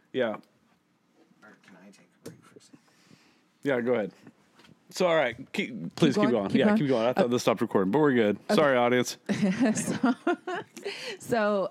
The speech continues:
Speaker 3: um, every single black woman, and there were some, some extras, right? Um, but the ones, uh, with significant placement in the story, they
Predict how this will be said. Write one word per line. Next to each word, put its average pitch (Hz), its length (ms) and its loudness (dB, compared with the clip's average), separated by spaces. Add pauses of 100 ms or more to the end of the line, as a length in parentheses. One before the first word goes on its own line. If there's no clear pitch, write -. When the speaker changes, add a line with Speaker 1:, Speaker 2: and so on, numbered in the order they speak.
Speaker 3:
um, 160 360 -4 (460)
every 214 260 -2
single 220 320 -4
black 170 300 -4
woman, 151 420 -4
and 180 160 -4
there 208 120 0
were 208 100 0
some, 160 580 -6 (220)
some 156 440 -4
extras, - 640 -12
right? 135 260 -8 (380)
Um, 139 420 -4 (180)
but 165 260 0
the 160 120 -4
ones, 180 640 -6 (100)
uh, 139 420 -8 (340)
with 151 400 -6 (100)
significant - 720 -8
placement 139 380 -8
in 127 140 -6
the 120 80 -8
story, 139 640 -6 (480)
they 165 180 -2